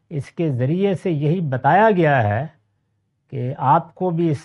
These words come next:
سارے مرحلے سے دوچار ہونا ہے، اس میں یہ فیصلہ آپ کے کرنے کا نہیں ہے۔ ان کا یہ خیال صحیح نہیں تھا، اس لیے کہ قوم پر اتمام حجت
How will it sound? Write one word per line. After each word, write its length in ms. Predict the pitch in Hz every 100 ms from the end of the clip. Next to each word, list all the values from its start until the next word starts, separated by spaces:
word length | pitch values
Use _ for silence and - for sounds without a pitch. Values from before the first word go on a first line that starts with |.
| _
سارے 340 | 123 139 175 190
مرحلے 440 | 151 143 156 160
سے 180 | 139 170
دوچار 440 | 131 110 101 117 120 101
ہونا 280 | 101 113 90
ہے، 200 | - _ _ _ _ _ _ _ -
اس 260 | 151 -
میں 100 | 175
یہ 160 | 156 131 -
فیصلہ 500 | 120 - - 151 160 165 _ _ _ _ _ _ -
آپ 300 | 143 151 -
کے 100 | 160
کرنے 480 | - - 165 160 143
کا 100 | 107
نہیں 220 | 87 98
ہے۔ 140 | 87 - _ _ _ _ _ _ _ _ _ _ _ _ _ _ _ _
ان 160 | 175 214
کا 140 | 214 240
یہ 180 | 233 220
خیال 220 | - 196 214 -
صحیح 240 | 160 220
نہیں 240 | 220 196 214
تھا، 220 | 131 165
اس 280 | 208 165 -
لیے 200 | 202 208
کہ 160 | 208 196
قوم 340 | - 156 196 208
پر 180 | - 208
اتمام 680 | 196 151 - 131 143 165 196
حجت 640 | 190 117 117 120 202